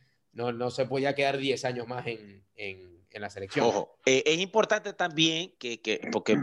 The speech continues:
Speaker 2: se-, a nosotros tenemos seguidores de todas las edades, estamos hablando, digamos, en esa, en ese renacer de la Vinotinto, ¿ok?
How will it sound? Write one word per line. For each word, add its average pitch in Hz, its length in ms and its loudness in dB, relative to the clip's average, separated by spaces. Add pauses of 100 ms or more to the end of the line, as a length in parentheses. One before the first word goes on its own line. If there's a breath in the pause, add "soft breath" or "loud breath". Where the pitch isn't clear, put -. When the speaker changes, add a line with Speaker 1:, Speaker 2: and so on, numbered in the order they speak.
Speaker 2:
se-, - 280 2
a 110 60 2
nosotros 123 400 0
tenemos 135 320 -2
seguidores 135 440 2
de 131 60 0
todas 127 200 0
las 131 120 2
edades, 117 600 0
estamos 143 400 0
hablando, 175 420 0
digamos, 160 500 0
en 135 120 -6
esa, 165 480 4
en 139 160 -6
ese 143 240 -2
renacer 156 680 0
de 151 120 0
la 139 80 4
Vinotinto, 110 640 -6
¿ok? - 180 -8